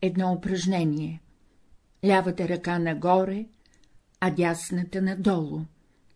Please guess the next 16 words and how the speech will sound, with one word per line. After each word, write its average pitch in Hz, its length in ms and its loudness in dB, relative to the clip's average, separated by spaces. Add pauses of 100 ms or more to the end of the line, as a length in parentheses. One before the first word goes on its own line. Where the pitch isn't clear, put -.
(460)
Ще - 240 -6
се 185 220 -4
постараете 202 1040 0 (560)
умствено 247 640 8
да 240 120 6
възприемете 180 1000 2 (160)
двете 165 420 0
течения. 160 800 -2 (920)
С - 160 -8
дясната 220 580 4
ръка 151 400 -6 (600)
ще - 220 2
възприемете 220 760 4
течението 190 800 2
от 151 180 -2
земята, 165 760 2